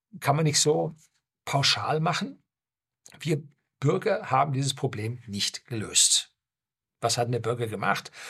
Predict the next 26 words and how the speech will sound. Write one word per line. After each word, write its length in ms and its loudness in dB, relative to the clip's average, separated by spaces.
Der 100 2
hat 160 2
mal 180 4
ein 200 0
Grad 200 2
Celsius 480 0
runtergestellt, 840 2
da 60 0
sind 200 0
dann 100 -2
sechs 260 -2
Prozent. 440 0
Und 160 2
ein 60 4
anderer 300 2
hat 120 -2
mal 100 -8
zwei 220 2
Grad 240 2
runtergestellt, 800 -2
dann 280 -8
waren 200 -2
das 380 -6
zwölf 260 -2
Prozent. 440 0
Aber 460 0